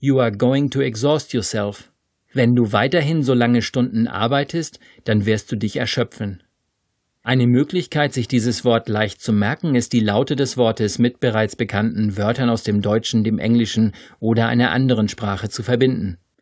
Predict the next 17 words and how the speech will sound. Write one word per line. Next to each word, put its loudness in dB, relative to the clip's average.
Ja, 4
richtig. -2
Exhaust 0
und 0
Exhaust 0
Pipe -4
ist -2
auch 0
der 0
Auspuff -2
beim 2
Auto. -2
Das -6
haben 2
Sie 2
nicht 0
gewusst? -2